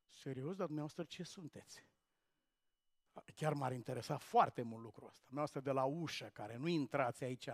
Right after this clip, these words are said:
la omul ăsta, că e păcătos. Dar uite că Iisus a intrat, pentru că El tocmai de-aia a venit. El a venit să caute și să mântuiască ce era pierdut.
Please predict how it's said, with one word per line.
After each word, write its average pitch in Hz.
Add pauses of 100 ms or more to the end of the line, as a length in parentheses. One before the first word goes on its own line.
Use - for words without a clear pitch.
(360)
la 113
omul 120
ăsta, 110
că 127
e 123
păcătos. - (880)
Dar 247
uite 262
că 208
Iisus 208
a 233
intrat, 247
pentru 143
că 156 (220)
El 170
tocmai 170
de-aia 156
a 143
venit. 170 (460)
El 151
a 151
venit 165
să 196
caute 170
și 214
să 220
mântuiască 202
ce -
era 165
pierdut. 302